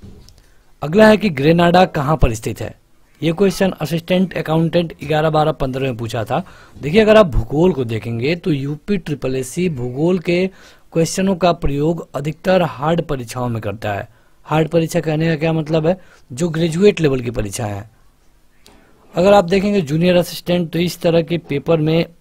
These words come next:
बहुत कम प्रयोग होता है, या फिर अगर प्रयोग होता है तो आसान question होते हैं। यानी कि अगर आप कोई अच्छा paper दे रहे हैं अगर यूपी ट्रिपल एससी का, तो जाहिर सी बात है कि आपको तैयार रहना होगा। तो ग्रेनाडा देखिए स्थित है ये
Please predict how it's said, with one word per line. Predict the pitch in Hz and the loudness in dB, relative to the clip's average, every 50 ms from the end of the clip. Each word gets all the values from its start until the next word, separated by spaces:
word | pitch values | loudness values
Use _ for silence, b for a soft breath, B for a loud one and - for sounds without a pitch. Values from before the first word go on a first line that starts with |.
| _ - | _ -6
बहुत | 151 160 160 175 190 - - - - | -4 -2 0 0 -2 -4 -6 -4 2
कम | 202 214 208 196 | 4 6 6 4
प्रयोग | 165 - - 160 151 147 139 | 2 0 0 0 2 0 0
होता | 127 139 143 127 - 143 | 0 -2 -2 0 0 0
है, | 139 143 170 190 b b b b b - | 2 2 2 0 b b b b b -4
या | - 156 165 | -2 0 4
फिर | 165 - 190 | 4 6 6
अगर | 185 165 185 185 | 6 4 2 2
प्रयोग | 175 - 170 175 175 175 143 | 2 2 4 4 4 4 2
होता | - 131 131 139 - - 190 185 | 0 -4 -4 0 4 6 6 8
है | 160 147 156 190 b b b b b b - | 8 6 2 -2 b b b b b b -2
तो | 151 | -2
आसान | 165 160 175 190 196 190 | 0 0 0 0 0 0
question | 156 151 135 120 - 131 123 | -2 -2 -4 -4 -6 -8 -8
होते | 120 113 113 117 | -8 -8 -8 -8
हैं। | 110 104 117 113 b b b b b b b - | -8 -8 -10 -14 b b b b b b b -4
यानी | 139 160 196 214 | 0 2 2 2
कि | 190 196 | 4 4
अगर | 202 196 202 196 | 2 4 6 6
आप | 202 202 - - | 4 4 2 2
कोई | - 185 180 | 2 4 4
अच्छा | 175 170 165 - 196 190 | 4 2 2 2 0 0
paper | 165 170 156 170 165 | 0 0 0 0 0
दे | 147 143 151 | 2 2 0
रहे | 143 151 156 | 2 2 0
हैं | 170 | 0
अगर | 165 147 151 151 135 | 0 0 0 -2 -2
यूपी | 131 139 143 - - 208 | -2 -6 -2 2 2 2
ट्रिपल | 165 147 127 123 117 117 | 2 2 -4 -4 -4 -4
एससी | 113 110 113 110 | -6 -6 -8 -8
का, | 110 131 156 190 b b b b b b b b b - | -6 -6 -6 -6 b b b b b b b b b -14
तो | - | -6
जाहिर | 123 147 175 185 196 | 0 2 2 2 2
सी | 165 175 | 2 2
बात | 180 180 180 175 170 | 2 2 2 2 2
है | 190 | 0
कि | 175 165 | 0 0
आपको | 151 143 - - - | 0 -2 -2 -4 -6
तैयार | 123 - 131 127 127 123 110 | -4 -4 -4 -4 -2 -4 -4
रहना | 104 104 101 98 | -4 -4 -6 -6
होगा। | 98 101 87 87 - - - _ _ _ _ _ _ _ _ _ _ _ _ _ _ _ _ - _ B B B B B B B B B - | -8 -8 -8 -10 -12 -14 -16 _ _ _ _ _ _ _ _ _ _ _ _ _ _ _ _ -20 _ B B B B B B B B B 0
तो | - 175 | 0 2
ग्रेनाडा | 151 165 180 190 185 196 196 185 214 214 | 4 4 4 6 6 6 6 8 6 6
देखिए | 185 185 190 185 - 208 190 190 | 6 6 2 4 6 4 4 4
स्थित | 175 - - 196 - | 4 2 -2 -2 0
है | - 190 | 2 0
ये | 180 143 135 156 170 175 | 2 2 0 0 0 -2